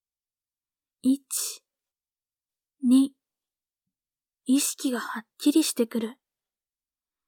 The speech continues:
ぼーっとしてた頭がクリアになっていく。三、四、体の感覚も元に戻って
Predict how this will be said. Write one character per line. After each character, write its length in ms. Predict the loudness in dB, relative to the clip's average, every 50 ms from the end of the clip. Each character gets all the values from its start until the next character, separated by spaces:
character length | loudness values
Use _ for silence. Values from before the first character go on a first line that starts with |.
| _ _ _ -2
ぼ 340 | 2 4 4 6 6 4 4
ー 40 | 2
っ 40 | _ 0
と 100 | 0 0
し 140 | 0 0 2
て 120 | 2 2
た 200 | 2 2 -2 -2
頭 340 | -2 -2 0 0 2 2 2
が 300 | 2 0 -6 -6 -8 -14 _ _ _ _ _ _ _ -14
ク 160 | -8 -6 -2
リ 160 | 2 2 4
ア 100 | 4 6
に 140 | 6 4 4
な 140 | 2 0 -4
っ 20 |
て 180 | -6 _ -6 -6
い 100 | -6 -6
く。 280 | -8 -10 -10 -10 -10 _ _ _ _ _ _ _ _ _ _ _ _ _ _ _ _ _ _ _ _ _ _ _ _ _ _ _ _
三、 480 | -14 -10 -2 2 4 4 4 4 2 -4 _ _ _ _ _ _ _ _ _ _ _ _ _ _ _ _ -2
四、 360 | 4 4 6 6 6 2 0 _ _ _ _ _ _ _ _ _ _ _ _ _ _ _ _ _ _ _ _ _ _ _ _ _ _ _ _ _ _ _ _ -18
体 460 | -10 -4 -4 0 2 2 4 4 4 4
の 160 | 4 4 4
感 240 | 2 2 2 2 0
覚 260 | -2 -6 -4 0 2
も 260 | 4 4 4 2 0 -4 _ _ _ _ _ _ _ _ -2
元 260 | 0 0 2 4 4 6
に 140 | 6 6
戻 240 | 4 2 -2 -2 -4
っ 40 | -6
て 360 | _ _ -6 -4 -4 -4 -6